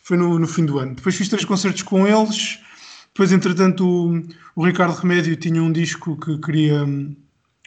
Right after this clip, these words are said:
eh, pôr cá fora noutro formato, que ele tinha um formato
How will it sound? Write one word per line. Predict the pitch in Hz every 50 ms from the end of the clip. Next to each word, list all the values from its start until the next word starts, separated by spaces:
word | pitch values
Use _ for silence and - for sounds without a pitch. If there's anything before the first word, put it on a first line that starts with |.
| -
eh, | - 156 143
pôr | - 156 160 156
cá | 156 165 147
fora | 147 - 170 156 147 147 143
noutro | 139 139 139 143 -
formato, | - - 147 139 147 156 151 151 151
que | - 147
ele | 135
tinha | 127 - 156 139
um | 135
formato | 117 - - 131 135 131 131 127 -